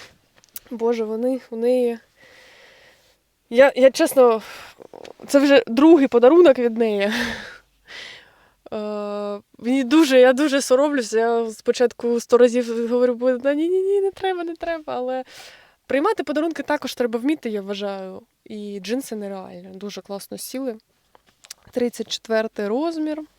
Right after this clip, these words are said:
Боже, дуже красиві, супер-мега сти-, стильові. Буду, піду завтра в них в,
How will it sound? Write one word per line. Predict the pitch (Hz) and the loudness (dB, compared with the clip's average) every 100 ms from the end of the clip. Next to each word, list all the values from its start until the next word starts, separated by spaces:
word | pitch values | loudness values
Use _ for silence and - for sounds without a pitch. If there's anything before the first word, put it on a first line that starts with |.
| _ _ - - - - - - - - _ _ _ _ _ _ _ _ _ _ - | _ _ -20 -20 -20 -20 -20 -20 -20 -20 _ _ _ _ _ _ _ _ _ _ -8
Боже, | 214 190 185 | -8 -8 -10
дуже | 208 226 208 | -8 -6 -8
красиві, | 214 202 - 254 254 214 208 _ _ | -10 -12 -8 -6 -6 -8 -12 _ _
супер-мега | - - 214 208 208 202 196 | -20 -16 -14 -14 -12 -12 -14
сти-, | - _ 220 | -18 _ -20
стильові. | - 214 226 254 226 208 214 _ | -16 -12 -8 -8 -10 -16 -18 _
Буду, | 214 202 202 _ - | -16 -16 -20 _ -20
піду | 202 208 | -14 -6
завтра | 220 - 202 | -6 -6 -16
в | 202 | -14
них | 208 - | -14 -14
в, | - | -20